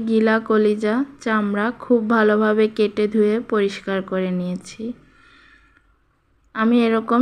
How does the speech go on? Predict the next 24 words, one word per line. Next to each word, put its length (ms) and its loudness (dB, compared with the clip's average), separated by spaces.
ছোট 340 0
ছোট 260 -2
সাইজ 320 -2
করে 320 0
কেটে 320 -6
নিয়েছি। 500 -6
এখানে 400 6
নিয়ে 260 8
নিলাম 380 6
পেঁয়াজ। 380 0
এখানে 360 4
আমি 280 4
বেশ 280 8
কিছুটা 460 0
পরিমাণে 540 2
পেঁয়াজ 340 2
এরকম 380 0
কিউব 280 2
করে 240 0
কেটে 300 -4
নিয়েছি। 520 -6
আর 220 8
নিয়ে 260 12
নিলাম 340 10